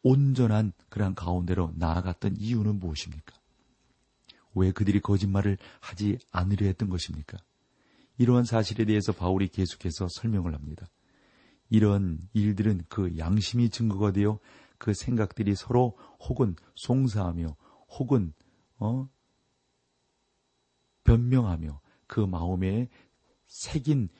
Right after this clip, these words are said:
율법의 행위를 나타냈느니라. 이게 로마서 이 장 십오 절 말씀이거든요. 우리에게는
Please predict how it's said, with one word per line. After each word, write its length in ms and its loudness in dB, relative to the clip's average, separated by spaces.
율법의 600 2
행위를 400 2
나타냈느니라. 840 -4
이게 240 0
로마서 540 0
이 180 -4
장 260 -6
십오 360 -10
절 140 -2
말씀이거든요. 800 -8
우리에게는 580 2